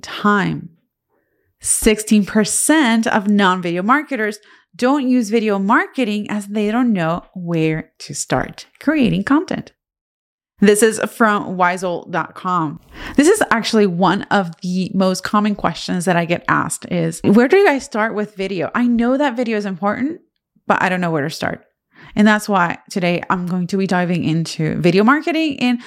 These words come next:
what are the things that you need to think about when you're planning your videos.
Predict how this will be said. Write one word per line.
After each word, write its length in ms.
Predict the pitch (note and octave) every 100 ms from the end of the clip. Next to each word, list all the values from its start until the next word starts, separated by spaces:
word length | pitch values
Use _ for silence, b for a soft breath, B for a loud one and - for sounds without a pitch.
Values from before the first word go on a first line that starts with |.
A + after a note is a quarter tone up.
| B B
what 120 | C4+
are 100 | G4
the 120 | F#4
things 300 | - G#3+ G3+
that 140 | G3 -
you 120 | G3
need 200 | F#3+ F#3+
to 200 | - G3 - -
think 240 | - F#4+ G#4
about 420 | G#3 D#3 - G3+
when 240 | G#3+ G#3
you're 140 | G3 G3+
planning 480 | - F#3+ F3 F3+ -
your 360 | F3 E3+ E3+
videos. 600 | - F#3 C4+ E4+ - -